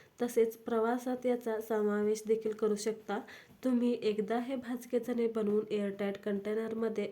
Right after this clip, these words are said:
पॅक करून ठेवलात तर संपेपर्यंत अजिबात मऊ पडत नाहीत.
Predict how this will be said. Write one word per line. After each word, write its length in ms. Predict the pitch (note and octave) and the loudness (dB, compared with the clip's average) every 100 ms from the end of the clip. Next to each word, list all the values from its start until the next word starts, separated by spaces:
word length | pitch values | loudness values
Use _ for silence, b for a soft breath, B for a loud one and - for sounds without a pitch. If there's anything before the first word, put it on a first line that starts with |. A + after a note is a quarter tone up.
| - | -4
पॅक 240 | G#3 G3+ - | -4 -2 -4
करून 200 | A#3 A3+ | -2 -2
ठेवलात 500 | A3+ A3+ G#3+ F#3+ G3 - B B B - | -2 2 2 2 -2 -14 B B B 2
तर 180 | A3 | 2
संपेपर्यंत 800 | - A#3 G#3+ A#3 B3 B3 A#3+ A#3 A3 | 2 -2 0 0 0 2 2 2 0
अजिबात 720 | - G#3 G#3 G3+ G#3 G#3 A3 | 0 -2 0 0 0 -2 -2
मऊ 220 | G#3 A3 | 0 0
पडत 340 | A3+ A#3 A3+ | 0 -2 0
नाहीत. 440 | A3+ G#3+ G#3+ - | 0 0 0 -2